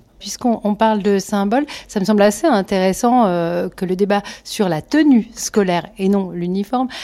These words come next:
arrive, euh, à un, à un niveau d'expérimentation un peu plus élevé. Alors une centaine d'établissements, c'est pas beaucoup puisqu'il y a des milliers et des milliers d'établissements en France, mais enfin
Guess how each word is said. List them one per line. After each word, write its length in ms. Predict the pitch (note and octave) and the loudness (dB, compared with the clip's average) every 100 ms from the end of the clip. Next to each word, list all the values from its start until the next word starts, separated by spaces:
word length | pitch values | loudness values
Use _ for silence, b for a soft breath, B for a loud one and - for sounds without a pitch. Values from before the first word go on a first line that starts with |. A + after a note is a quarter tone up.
| B - | B -6
arrive, 460 | F#3+ G#3 A#3 G3+ | -2 0 0 0
euh, 320 | F#3 F3 E3+ | 0 0 0
à 140 | F3 F3+ | -2 -2
un, 240 | F3+ F3 | -2 -2
à 140 | E3 D#3+ | -4 -4
un 60 | |
niveau 220 | F3 F3+ | -4 -2
d'expérimentation 800 | G#3 F#3 - F#3 F3 F3+ F#3 F3 F#3 | -2 -2 -4 -4 -4 -4 -4 -2 -2
un 80 | |
peu 120 | D#3+ E3 | -4 -8
plus 240 | F3 E3 | -6 -2
élevé. 320 | F#3 G3+ C4+ | -2 0 0
Alors 240 | F#3+ E3 F3+ | 2 2 0
une 100 | E3+ | -2
centaine 300 | F#3+ G3 G3 | -4 -2 -4
d'établissements, 440 | F#3 F3+ F#3+ B3+ | -4 -6 -4 -4
c'est 140 | - | -4
pas 180 | F3+ E3+ | -2 0
beaucoup 260 | F3 G3+ G#3+ | 0 0 -4
puisqu'il 220 | F3 F3 | -8 -6
y 40 | |
a 40 | D#3+ | -4
des 140 | E3 | -2
milliers 320 | F3+ G3 A3 | -2 0 0
et 40 | G3+ | 0
des 100 | F3+ | 0
milliers 240 | F#3+ G3+ | -2 -2
d'établissements 500 | F3 F3 E3+ F3 E3+ | -2 -4 -4 -4 -6
en 40 | F#3 | -4
France, 220 | - F3 | -4 -4
mais 80 | E3 | -6
enfin 180 | D3+ | -8